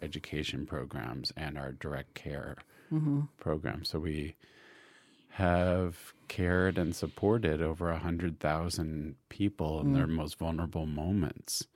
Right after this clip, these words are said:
Speaker 1: of their lives in the last ten years. It's so humbling. So it's our group of trainees and our people on staff now, and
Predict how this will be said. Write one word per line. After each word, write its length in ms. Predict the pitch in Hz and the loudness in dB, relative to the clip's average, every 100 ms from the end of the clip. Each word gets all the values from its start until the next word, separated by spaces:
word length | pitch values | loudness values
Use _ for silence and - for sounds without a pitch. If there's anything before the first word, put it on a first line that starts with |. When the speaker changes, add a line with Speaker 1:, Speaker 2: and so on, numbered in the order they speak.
| _ - | _ -4
Speaker 1:
of 180 | 80 | -2
their 180 | 82 76 | 0 -2
lives 600 | 73 85 95 127 - - | -4 -4 -2 -4 -6 -8
in 120 | 78 76 | -4 -2
the 80 | |
last 340 | 73 69 76 - | -2 -4 -6 -6
ten 220 | - 76 | -4 -2
years. 340 | 87 76 73 | -2 -2 -4
It's 200 | 73 - | -8 -6
so 580 | - - 87 85 82 87 - _ _ _ _ _ | -6 -2 0 2 2 -2 -4 _ _ _ _ _
humbling. 720 | - - 110 104 80 55 - 110 | -20 -2 2 2 2 -2 -8 -8
So 180 | - 78 | -4 -4
it's 180 | - 78 | -2 -2
our 200 | 80 80 | -2 -4
group 520 | - - 87 87 - | -4 0 0 0 -2
of 360 | 80 80 - - - _ | -2 -4 -12 -20 -20 _
trainees 840 | - 101 98 95 90 85 82 80 | 0 4 6 6 4 4 0 -2
and 200 | 78 71 71 | -4 -4 -6
our 280 | 69 69 - - - - - _ | -6 -8 -12 -20 -20 -20 -20 _
people 320 | 95 87 82 | -4 -2 -4
on 220 | 78 65 69 | -4 -4 -6
staff 640 | - 85 80 76 78 - | -4 -2 -2 -4 -8 -6
now, 480 | 80 76 71 69 71 | -4 -4 -6 -8 -8
and 200 | 71 71 | -10 -12